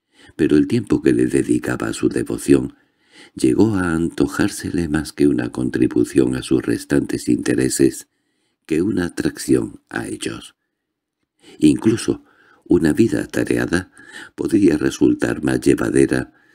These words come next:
si se le agregaba una necesidad novedosa. Cuanto más llevadera resultaba, posiblemente jamás lo barruntasen aquellos que estaban simplemente enterados de que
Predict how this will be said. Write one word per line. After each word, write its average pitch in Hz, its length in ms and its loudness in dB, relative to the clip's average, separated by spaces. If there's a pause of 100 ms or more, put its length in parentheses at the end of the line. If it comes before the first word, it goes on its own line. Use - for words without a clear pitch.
(500)
si - 320 2
se - 180 0
le 60 200 2
agregaba 60 640 -2
una 82 220 0
necesidad - 760 2 (160)
novedosa. - 840 -6 (3000)
Cuanto 65 340 0
más 87 160 2
llevadera 71 560 2
resultaba, - 840 -4 (540)
posiblemente 92 720 2
jamás 64 440 -2
lo 62 380 0
barruntasen 67 840 0
aquellos 69 480 0
que - 120 -6
estaban - 420 -6
simplemente 65 760 2
enterados 67 600 0
de 62 160 0
que - 260 -2